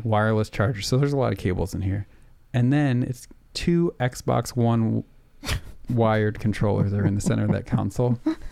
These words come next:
Speaker 1: And you can play all of the games. Beach Buggy Racing, two player with two Xbox controllers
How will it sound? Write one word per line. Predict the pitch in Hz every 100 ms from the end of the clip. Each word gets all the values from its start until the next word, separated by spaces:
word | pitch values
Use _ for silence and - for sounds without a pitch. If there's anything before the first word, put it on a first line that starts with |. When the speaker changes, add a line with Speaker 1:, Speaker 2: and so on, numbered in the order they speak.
| 381 - 440 - 427
Speaker 1:
And | 117
you |
can | 113 117
play | 120 110 110
all | - 107 107
of | 107
the | 107
games. | 104 101 98
Beach | - 110 -
Buggy | 113 110 110
Racing, | 107 107 - 110 110 107 - -
two | - 120
player | - 113 104 107
with | 107 -
two | - 117
Xbox | 107 107 - 107 104 -
controllers | 110 - 110 117 117 -